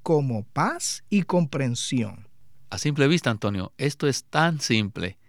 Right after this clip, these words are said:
Speaker 2: pero aprecio mucho que podemos hablar con el Señor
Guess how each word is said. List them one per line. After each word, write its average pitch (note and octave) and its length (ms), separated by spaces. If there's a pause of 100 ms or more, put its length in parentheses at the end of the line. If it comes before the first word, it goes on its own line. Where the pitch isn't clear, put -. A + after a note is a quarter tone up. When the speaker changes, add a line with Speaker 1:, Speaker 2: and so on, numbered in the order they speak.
(420)
Speaker 2:
pero F#2+ 200
aprecio C#3+ 420
mucho D#3 420
que A#2+ 140
podemos A#2 540
hablar G#2+ 460
con A2 220
el C#3+ 100
Señor A#2 500